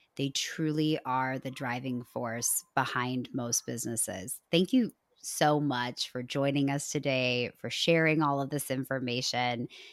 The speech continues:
It's really powerful to listen to somebody living semi-absentee slash absentee ownership life.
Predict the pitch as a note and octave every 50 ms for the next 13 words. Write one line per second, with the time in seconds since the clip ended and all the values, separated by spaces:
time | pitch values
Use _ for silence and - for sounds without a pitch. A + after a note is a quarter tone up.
0 | - _ _ - - D#3+ - - - - G3+ G#3+ G#3 A3 F#3+ - - - - B2+
1 | B2+ C3 C#3 C3+ - - C#3 C3+ - - C3+ C3+ C3+ B2+ - C3+ B2+ C3 B2+ -
2 | C3+ B2 B2 B2 A#2+ B2 B2+ B2+ B2+ C3 C#3 C#3+ D3 D3 C#3 C3+ C#3+ C3+ B2+ B2+
3 | A#2 - C3 B2 B2 B2 B2+ B2+ B2+ B2 A#2+ B2 - - B2 B2+ A#2+ - - B2+
4 | B2 B2+ B2 - - A2+ A#2+ B2 - - B2+ A#2+ A#2 A2+ - - - B2 B2 A#2
5 | - - A#2+ - - B2+ B2 A#2 A#2 B2+ - - B2 A#2 - - B2 A#2+ A#2+ B2
6 | B2 A#2 B2 - -